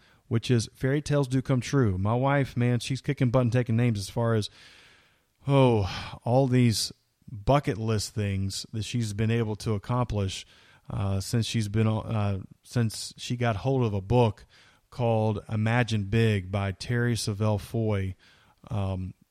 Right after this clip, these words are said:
which has really unleashed a lot of things in her life. And she just launched her first books. Yes, books, I w-, plural. Uh, she has a book called Fairy Tales Do Come True, When God Writes Your Love Story.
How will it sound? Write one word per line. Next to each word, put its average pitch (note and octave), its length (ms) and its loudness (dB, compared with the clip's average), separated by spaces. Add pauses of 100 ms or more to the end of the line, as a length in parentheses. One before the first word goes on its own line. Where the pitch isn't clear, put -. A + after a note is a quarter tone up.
(120)
which A2 420 -6 (220)
has G#2 180 -6
really A2+ 280 2
unleashed G#2+ 400 0
a G#2 40 -2
lot G#2 180 -2
of G2+ 60 -4
things A2 200 0
in G2 80 0
her F#2+ 60 -2
life. F#2+ 200 -4
And F#2+ 120 -6
she A#2+ 140 -6
just A2+ 220 -4
launched A2+ 360 -2
her A2 140 -2
first - 500 -2 (340)
books. - 640 2 (320)
Yes, A2 260 -2
books, A#2+ 320 0
I A2 60 0
w-, G2+ 260 -4
plural. A2 480 2 (460)
Uh, G#2+ 300 -4
she - 180 -4
has A2 180 2
a G#2 320 0 (480)
book A#2+ 200 2
called G#2+ 200 -2
Fairy B2+ 180 4
Tales A#2 220 2
Do A2 120 2
Come A2 240 0
True, D#3 300 4
When A#2 180 2
God G#2 300 0
Writes G#2+ 220 2
Your G#2 100 -2
Love B2 180 2
Story. C#3+ 380 2